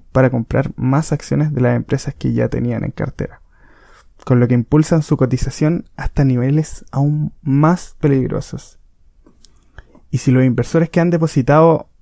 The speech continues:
el dinero en los fondos quieren retirar su dinero cuando el mercado pierde valor, o sea, cuando el precio va a la baja, los gestores pueden verse obligados a vender acciones para poder atender a esas solicitudes de los fondos. O sea, tienen que hacer liquidez.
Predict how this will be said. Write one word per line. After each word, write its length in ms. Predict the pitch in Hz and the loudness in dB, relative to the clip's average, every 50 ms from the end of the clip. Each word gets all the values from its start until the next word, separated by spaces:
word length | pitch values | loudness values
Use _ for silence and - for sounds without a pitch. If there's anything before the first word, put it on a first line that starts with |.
| _ _ _ _ | _ _ _ _
el 160 | - 131 127 123 | -2 0 2 2
dinero 300 | 127 131 135 139 156 156 | 2 2 4 4 4 4
en 60 | 151 | 4
los 120 | 143 - | 2 0
fondos 400 | - - 156 151 135 107 113 - | 0 2 2 2 2 2 -2 -6
quieren 360 | - - 147 147 160 165 170 | -6 -2 0 2 2 2 2
retirar 480 | 160 156 147 131 123 113 107 117 135 151 | 2 2 2 2 2 0 0 0 -2 -2
su 180 | - - 170 160 | -2 -4 -2 0
dinero 480 | 165 160 160 160 160 139 - - - - | 0 0 0 0 0 0 -2 -4 -8 -10
cuando 280 | - 113 113 110 113 | -8 -6 -4 -4 -4
el 80 | 110 110 | -2 -2
mercado 680 | 113 113 - - - 117 135 143 143 139 131 - - _ _ | -2 -2 -4 -6 -4 0 2 2 2 2 0 -4 -8 _ _
pierde 400 | - 120 123 127 127 143 147 160 | -6 0 2 2 2 2 2 2
valor, 420 | 170 175 185 214 220 - - - - _ _ _ _ _ _ | 2 2 2 2 2 0 -2 -6 -10 _ _ _ _ _ _
o 40 | - | -6
sea, 180 | - 127 131 | -4 -4 0
cuando 220 | - 147 143 120 113 | 0 0 0 0 -2
el 60 | - | -2
precio 340 | - - 143 - - 143 123 | -2 -2 -2 -2 0 -2 0
va 40 | |
a 40 | 123 | 0
la 100 | 135 147 | 2 2
baja, 380 | 165 160 143 - - 135 208 - _ _ _ _ _ - - _ _ - _ | 0 0 0 -2 -4 -6 -6 -8 _ _ _ _ _ -20 -20 _ _ -18 _
los 160 | 127 117 131 - | -6 -6 -6 -4
gestores 440 | - 143 - - - 160 185 175 | -2 -4 -4 0 2 2 2 2
pueden 320 | - - 175 175 180 175 147 | 2 2 2 4 4 4 2
verse 240 | 165 - - - 196 | 0 0 0 2 2
obligados 480 | 190 185 151 120 113 101 110 120 131 | 4 4 4 2 2 0 0 2 2
a 60 | 147 | 2
vender 300 | 160 165 165 160 170 170 | 2 2 2 0 0 0
acciones 380 | 170 165 - - 170 175 185 170 | -2 -4 -2 -2 -2 -2 -2 -4
para 280 | - - 170 156 139 131 | -2 0 2 2 2 2
poder 300 | 131 127 131 139 156 156 | 2 2 2 2 2 2
atender 640 | 156 151 131 123 117 113 - 123 131 - - - - _ | 2 2 0 0 0 -2 -2 -2 -2 -2 -2 -6 -6 _
a 100 | 147 151 | -2 -2
esas 200 | 147 - 165 - | 0 -2 -4 -2
solicitudes 600 | - 160 151 151 - 147 135 139 147 151 151 147 | 0 0 0 0 0 -2 -2 0 0 0 0 0
de 80 | 147 147 | -2 -2
los 100 | 151 - | -2 -2
fondos. 280 | - 139 113 113 - - | -4 -6 -6 -6 -10 -16
O 220 | _ _ _ _ | _ _ _ _
sea, 180 | - - 156 156 | -4 -4 -2 0
tienen 260 | - 151 160 165 160 | 0 0 0 0 -2
que 100 | - 170 | -2 -6
hacer 180 | 165 - 165 | -4 -2 -2
liquidez. 580 | 156 156 156 156 147 147 - - - - - | -2 -2 -2 -2 -2 -2 -2 -4 -6 -12 -20